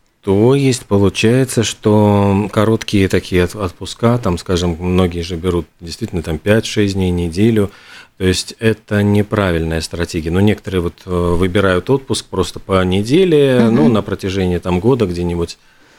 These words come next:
Speaker 2: Ну, считается, что это, ну, действительно, ну, не совсем верная стратегия для того, чтобы перезагрузиться и отдохнуть. Потому что вот это время для очищения, для, скажем, восстановления этой недельки зачастую не хватает.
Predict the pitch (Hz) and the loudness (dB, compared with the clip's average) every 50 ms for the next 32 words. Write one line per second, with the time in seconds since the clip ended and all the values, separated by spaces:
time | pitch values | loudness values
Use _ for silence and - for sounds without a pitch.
0 | - - - - - - 240 294 285 - - - 220 220 - 254 302 339 339 285 | -20 -20 -20 -8 -4 -2 -2 -2 -2 -2 -2 -2 -2 0 0 2 2 2 2 0
1 | - - - 190 185 - - - 208 208 220 - 214 220 254 277 196 190 220 - | 0 -2 -4 -4 -4 -2 -2 0 0 0 0 0 2 2 2 2 0 -2 -2 -2
2 | 247 233 240 - 190 190 185 156 180 214 226 233 226 226 - 233 220 - - 233 | -2 -2 -2 0 0 0 2 2 2 4 2 2 2 0 -2 -2 -2 -2 -2 0
3 | 220 180 151 156 170 160 - 160 156 156 - - - 190 190 - - 285 311 302 | 0 2 2 0 0 0 2 0 0 0 -2 -4 -4 -4 -4 -2 0 0 0 2
4 | - 220 185 151 160 170 165 - 190 190 240 262 - - 208 185 180 - - 185 | 2 0 0 0 0 -2 0 -2 0 0 0 -2 -2 -2 -2 -2 -2 0 0 2
5 | 175 175 165 180 165 175 180 175 170 202 240 233 - - - - 175 180 170 156 | 2 2 0 0 -2 0 -2 0 2 2 0 0 0 -4 -2 0 0 0 0 0
6 | 170 180 - - - 175 156 - - - - - - - - - - 170 170 196 | -2 -4 -4 -2 0 0 0 0 -2 -8 -14 -16 -16 -16 -18 -8 -6 -4 -2 0
7 | 196 202 202 - - 208 180 208 196 - 208 196 - 165 151 - 175 165 180 185 | 2 2 0 0 -2 -2 -2 -2 -2 -2 -2 -2 -2 -4 -4 -4 -2 -2 0 2
8 | 190 233 262 302 330 285 208 151 151 165 180 190 196 185 - 170 160 - 180 160 | 2 4 4 4 4 4 4 2 2 2 2 4 2 2 0 -2 -4 -4 -2 -2
9 | - - 220 226 220 196 180 170 170 160 151 147 165 175 180 170 - 180 170 175 | 0 0 2 2 2 2 2 2 2 2 0 0 0 -2 -2 -2 -2 -2 0 2
10 | 165 160 185 185 - - - - 175 185 180 170 156 160 175 202 254 311 381 381 | 2 2 0 0 -4 -4 -4 -2 0 2 2 2 2 0 2 2 4 4 4 4
11 | 277 196 156 151 175 143 139 - - - - - - - - - 180 170 - 196 | 2 2 2 0 0 0 0 -2 -4 -8 -14 -20 -20 -20 -8 -6 -4 -2 0 2
12 | 196 196 202 202 180 233 277 339 349 - - 185 185 175 - - 185 - - 247 | 2 2 2 2 2 2 2 2 0 -2 -2 -2 -2 0 0 -2 -2 -2 0 0
13 | 247 247 226 208 - - 185 185 - - 170 160 139 117 - - | 2 2 2 0 0 -2 -2 -2 -2 -2 0 0 0 0 -2 -6